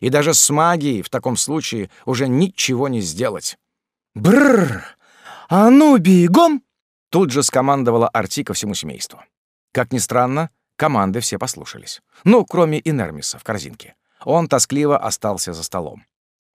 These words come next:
Слава всем богам! Страшного не произошло. Да, я, признаться, специально больше пугал. Эта дрянь в моей долине никогда не росла. Для неё тот фон недостаточно напитан хаосом.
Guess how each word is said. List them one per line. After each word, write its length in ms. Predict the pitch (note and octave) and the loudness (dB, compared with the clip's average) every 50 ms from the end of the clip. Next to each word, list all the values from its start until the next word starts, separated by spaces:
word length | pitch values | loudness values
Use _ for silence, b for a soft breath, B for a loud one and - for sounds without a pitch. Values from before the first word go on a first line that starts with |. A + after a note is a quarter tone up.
| _ _ _ _ _ _ - | _ _ _ _ _ _ -8
Слава 640 | - - - - G#2+ B2+ C#3+ E3 D#3+ C#3+ C#3 D3 | -4 -2 -2 -2 0 2 4 4 4 4 2 -2
всем 380 | A#2 - - - A#2 A#2+ A#2 G#2 | -2 -4 -4 -4 -2 -2 -2 -2
богам! 440 | A2 G#2 G2+ F#2 D#2 C#2 A#1 - _ _ _ _ _ _ _ _ | -2 -2 -2 -4 -4 -6 -10 -14 _ _ _ _ _ _ _ _
Страшного 680 | - - - - G2+ A#2 B2+ A#2+ - - A#2+ A2 G#2+ | -6 -6 -6 -2 0 0 0 0 -2 -4 -4 -4 -2
не 200 | G2 F2 E2+ F2+ | -4 -4 -4 -6
произошло. 560 | - D#2+ D#2+ E2 C#2 C#2+ - - - - - _ _ _ _ _ _ _ _ _ _ | -8 -10 -14 -14 -14 -14 -16 -16 -16 -18 -20 _ _ _ _ _ _ _ _ _ _
Да, 280 | E2 B2+ B2+ A#2 F#2 D#2+ | -4 -2 0 0 0 -2
я, 260 | D2 D#2+ G#2 B2 B2+ | -4 -4 -4 -4 -4
признаться, 640 | - A2+ G2 F2+ A#2 B2 A#2+ - - - B2+ A#2 b b b | -4 -8 -8 -4 -4 -4 -4 -2 -4 -4 -4 -6 b b b
специально 640 | - - - E3+ C#3 - F#3+ D3 B2 G#2 G#2 F#2+ | -10 -8 -6 -4 -2 0 0 0 0 -2 -4 -6
больше 320 | F#2+ G#2 G#2+ F#2 - - F#2 | -4 -4 -4 -4 -4 -8 -8
пугал. 400 | - B2+ B2+ A2+ D#2+ C2 - _ _ _ _ _ _ _ _ | -8 -6 -4 -4 -6 -6 -10 _ _ _ _ _ _ _ _
Эта 320 | - B2 D#3 C#3 - D3 A#2+ | -2 0 0 0 0 -2 -2
дрянь 360 | G#2 A#2 C3+ D3+ D3+ C#3+ A2+ | 0 0 2 2 0 0 -2
в 80 | D#2+ - | -4 -2
моей 320 | G3+ G#2+ A#2 C#3+ D3+ C#3+ | -2 -2 -2 -2 -4 -4
долине 460 | A2 G#2+ F#2+ F#2 A#2+ C#3+ D#3 D3+ C3 | -4 -4 -4 -4 -4 -4 -4 -4 -4
никогда 440 | G2 F#2 G2+ F#2+ - F#2 F#2+ G#2+ G#2+ | -4 -4 -4 -4 -6 -6 -4 -4 -4
не 100 | A#2 B2 | -2 -2
росла. 460 | C3+ D3 - - F3+ G3 C3+ D2+ - _ _ _ _ _ _ _ _ _ | -2 -2 -4 -2 -2 -2 -2 -2 -4 _ _ _ _ _ _ _ _ _
Для 220 | D#2+ D#2+ G2+ F#2 | -12 -10 -8 -6
неё 240 | F2+ F#2+ A2 C#3+ D3+ | -6 -4 -2 -2 -4
тот 140 | - B2 - | -4 -6 -10
фон 260 | - - D3+ D3+ A#2+ G#2+ | -6 -4 -4 -2 -2 -2
недостаточно 680 | A#2 A#2 A2+ G2 - - C3 C3 - B2 - - C#3+ C3 | -2 -2 -2 -4 -4 -4 -4 -4 -4 -6 -10 -8 -8 -6
напитан 460 | A#2+ G#2+ - A#2 A#2+ A#2+ C3+ C3+ B2 | -6 -6 -6 -8 -10 -8 -8 -8 -6
хаосом. 580 | - G3+ C3+ F#2 F2 - - - A#1+ - _ | -4 -4 -4 -4 -4 -4 -6 -6 -8 -12 _